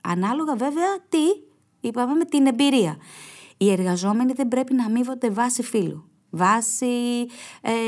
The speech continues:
αλλά βάσει εμπειρίας και των, και ικανοτήτων τους. Ε,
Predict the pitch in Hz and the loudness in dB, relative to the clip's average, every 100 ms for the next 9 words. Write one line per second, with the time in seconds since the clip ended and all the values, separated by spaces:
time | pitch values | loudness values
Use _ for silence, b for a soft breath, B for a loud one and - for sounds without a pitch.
0 | 226 220 220 220 240 202 B B 180 196 | -2 -4 -4 -6 -8 -14 B B 2 4
1 | 202 247 - _ _ _ _ _ _ 190 | 4 2 -2 _ _ _ _ _ _ 0
2 | 226 247 - 202 175 175 202 262 262 247 | 2 2 0 -2 -2 0 0 -2 -4 -8
3 | 247 214 240 - 233 269 - 240 233 226 | -8 -8 -8 -6 -4 -4 -4 -4 -4 -4
4 | 220 190 143 143 175 - _ _ _ _ | -4 -4 -6 -10 -14 -20 _ _ _ _
5 | _ _ _ _ _ _ _ - 185 175 | _ _ _ _ _ _ _ -4 -2 0